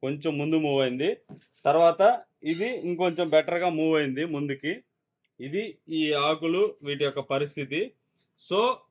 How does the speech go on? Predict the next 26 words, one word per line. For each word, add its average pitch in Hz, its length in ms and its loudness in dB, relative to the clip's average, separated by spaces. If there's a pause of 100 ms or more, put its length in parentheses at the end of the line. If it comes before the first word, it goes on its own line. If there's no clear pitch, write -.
(440)
చాలామంది 214 480 0 (100)
రైతులు 202 300 0
ఏంటంటే 196 360 -2 (200)
ఫస్ట్ 185 220 -2 (100)
రెండు 202 240 0
వీడియోలు 196 340 2
చూసిన 190 320 -4
తర్వాత 180 340 0 (240)
కొంతమంది 180 540 2 (220)
అగ్రెసివ్గా 196 520 0 (100)
మన 180 80 2 (100)
బ్యాలెన్స్ 185 260 2
స్టిక్ని 185 380 -2
వాడడం 170 280 2 (120)
జరిగింది. 170 460 0 (680)
But 180 140 -2 (100)
ఏంటంటే 233 400 0 (240)
ఆ 185 40 2 (100)
తర్వాత 220 280 4 (100)
ఏంటంటే 214 320 -2 (460)
ఆ 175 40 -2 (320)
డీలర్లు 226 460 -2 (160)
రైతుకి 208 440 -4 (200)
కేవలం 220 400 0
వర్షం 196 280 -4
పడ్డప్పుడు 208 320 0